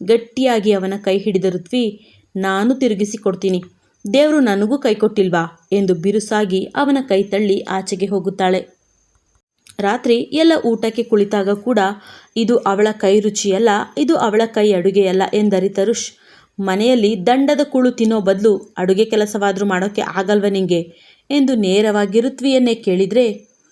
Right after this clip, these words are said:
"ನನಗೇನು ನಿಮ್ಮ ಮನೆಯಲ್ಲೇ ಗೂಟ ಹೊಡ್ಕೊಂಡು ಕೂರ್ಬೇಕು ಅನ್ನೋ ಆಸೆ ಇಲ್ಲ,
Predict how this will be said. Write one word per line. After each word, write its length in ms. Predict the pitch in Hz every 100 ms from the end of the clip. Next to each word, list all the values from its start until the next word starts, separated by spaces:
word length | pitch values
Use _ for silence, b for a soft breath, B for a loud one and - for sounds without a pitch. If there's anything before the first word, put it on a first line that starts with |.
| _ -
"ನನಗೇನು 600 | 202 196 202 208 247 233
ನಿಮ್ಮ 220 | 254 277 269
ಮನೆಯಲ್ಲೇ 460 | 208 202 214 226
ಗೂಟ 300 | 180 196 254 247
ಹೊಡ್ಕೊಂಡು 460 | 240 208 214 214
ಕೂರ್ಬೇಕು 520 | 208 208 185 202 202 196
ಅನ್ನೋ 180 | 196 226
ಆಸೆ 360 | 180 180 185 190
ಇಲ್ಲ, 140 | 185